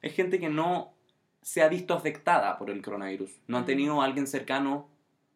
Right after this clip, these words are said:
Speaker 1: que haya sido, que, porque ya pueden tener a alguien cercano que haya tenido el coronavirus, pero no han tenido a alguien cercano que haya quedado mal o que se haya muerto por el coronavirus. Yo tampoco. Pero no de-, no tiene que ser una excusa. No puedes esperar a que se te muera alguien cercano por coronavirus para ponerte las fucking pilas. La gracia de ponerse las pilas es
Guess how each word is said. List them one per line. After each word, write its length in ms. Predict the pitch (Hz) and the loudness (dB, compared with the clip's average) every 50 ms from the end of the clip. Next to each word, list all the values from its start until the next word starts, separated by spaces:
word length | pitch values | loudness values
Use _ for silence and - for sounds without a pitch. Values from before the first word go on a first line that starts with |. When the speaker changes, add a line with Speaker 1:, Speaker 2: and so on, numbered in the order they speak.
| _ _ _ _ _ | _ _ _ _ _
Speaker 1:
que 120 | - 135 135 | -4 -2 0
haya 200 | 135 139 127 127 | 2 2 2 2
sido, 380 | - - - 151 147 139 - | 0 0 0 2 2 0 0
que, 280 | - 139 123 - - - _ _ _ | -2 -4 -6 -6 -8 -16 _ _ _
porque 280 | 131 117 110 - 104 | -8 -6 -6 -4 -2
ya 180 | 101 107 107 107 | 0 0 0 0
pueden 260 | 113 113 120 120 117 | 0 -2 -2 -2 -4
tener 160 | - 127 127 | -2 0 0
a 40 | 123 | 2
alguien 160 | 127 139 143 | 2 0 -2
cercano 240 | 143 139 135 139 139 | -4 -2 -2 -2 0
que 80 | 135 135 | 0 0
haya 100 | 135 131 | 0 0
tenido 160 | 139 139 139 | 0 0 0
el 60 | 131 | 0
coronavirus, 360 | - 143 143 147 156 180 180 | 0 -2 -2 -2 -2 -4 -4
pero 180 | - 135 135 131 | -4 -4 -4 -2
no 80 | 135 | -2
han 100 | 135 139 | -2 -2
tenido 140 | 139 147 147 | -4 -4 -2
a 40 | 147 | -2
alguien 120 | 147 151 | -2 -4
cercano 360 | 147 151 - - 139 143 139 139 | -6 -8 -10 -6 -6 -6 -4 -4
que 80 | 135 | -4
haya 140 | 127 123 117 | -4 -4 -4
quedado 340 | - 120 117 113 117 110 101 | -4 -4 -2 -2 -2 -2 -2
mal 380 | 104 117 110 98 95 110 113 - | -2 0 0 0 -2 -4 -6 -8
o 80 | - - | -10 -12
que 100 | - 101 | -14 -14
se 120 | - - 104 | -10 -8 -8
haya 180 | 101 104 101 | -6 -6 -6
muerto 420 | 101 101 110 120 117 120 - - 113 | -6 -6 -6 -6 -6 -8 -8 -8 -8
por 120 | 113 110 | -8 -8
el 80 | 113 107 | -8 -8
coronavirus. 500 | 117 117 123 143 151 117 - 92 - - _ _ _ _ | -8 -6 -6 -4 -6 -6 -8 -8 -12 -16 _ _ _ _
Yo 180 | - 113 113 113 120 | -4 -2 -2 -2 0
tampoco. 600 | 120 113 110 - - - - - 92 92 90 - _ _ _ _ _ _ _ _ _ | 0 0 0 2 0 0 0 0 -2 -4 -4 -8 _ _ _ _ _ _ _ _ _
Pero 140 | 120 117 113 | -4 -2 -2
no 360 | 107 107 - 110 110 120 120 | -2 -2 -2 -2 -2 0 0
de-, 160 | 123 139 131 123 | 0 0 0 0
no 120 | 127 117 | 0 -2
tiene 200 | 120 139 147 143 | -2 -2 -2 -2
que 80 | 151 143 | -4 -4
ser 140 | - 156 | -4 -4
una 100 | 160 160 | -2 -2
excusa. 480 | 143 - - - - 143 143 - 120 104 | -4 -6 -8 -12 -8 -8 -6 -4 -2 -2
No 100 | 107 104 | -2 -2
puedes 140 | 113 127 131 | 0 -2 -2
esperar 240 | 135 - 131 135 139 | -2 -2 -2 -2 -2
a 40 | 135 | -4
que 60 | 139 | -4
se 100 | 127 123 | -8 -8
te 100 | - 117 | -8 -8
muera 320 | 107 101 107 113 123 135 143 | -8 -6 -4 -4 -2 -2 -2
alguien 220 | 139 131 135 127 | -2 -2 -6 -6
cercano 340 | - 123 - - 120 127 135 | -6 -8 -8 -6 -6 -6 -6
por 140 | 135 139 110 | -6 -8 -8
coronavirus 680 | - 113 113 110 104 101 95 101 110 117 139 143 143 | -6 -6 -6 -6 -6 -8 -6 -6 -4 -2 -2 -2 -4
para 140 | - 139 131 | -6 -8 -6
ponerte 260 | 120 117 113 - 139 | -6 -8 -8 -8 -10
las 140 | 135 120 - | -10 -10 -10
fucking 340 | - 120 117 135 127 117 107 | -12 -10 -8 -6 -6 -6 -8
pilas. 420 | - - 131 139 123 107 - - | -6 -4 -4 -2 -2 -4 -6 -6
La 100 | 110 - | -8 -6
gracia 280 | 101 107 117 - - 143 | -4 -4 -4 -2 -4 -4
de 40 | |
ponerse 220 | 131 127 127 - - | -2 -4 -4 -4 -4
las 100 | 120 - | -6 -4
pilas 260 | - - 123 123 139 | -4 -4 -2 -2 -2
es 60 | 139 | -2